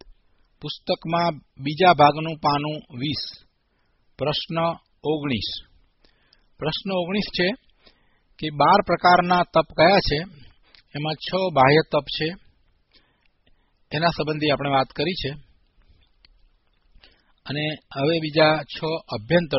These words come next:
તપ છે, એની વાત કરીએ. તો છ અભ્યંતર તપ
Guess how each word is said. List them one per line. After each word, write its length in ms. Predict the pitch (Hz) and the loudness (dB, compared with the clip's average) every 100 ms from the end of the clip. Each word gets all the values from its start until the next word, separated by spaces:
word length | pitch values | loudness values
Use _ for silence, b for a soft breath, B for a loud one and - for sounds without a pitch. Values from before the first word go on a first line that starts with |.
| - | -4
તપ 140 | 123 120 | -8 -10
છે, 240 | - - 123 - _ - | -14 -12 -12 -14 _ -8
એની 160 | 143 135 | -4 0
વાત 240 | 117 107 - | -2 -2 -6
કરીએ. 260 | 98 85 - _ - - _ _ _ _ _ _ _ _ _ _ _ - | -8 -10 -18 _ -14 -14 _ _ _ _ _ _ _ _ _ _ _ -14
તો 100 | 151 | -12
છ 440 | - 185 208 185 | -2 2 4 4
અભ્યંતર 380 | 139 185 175 180 | 2 0 0 -2
તપ 220 | - 170 | 0 -2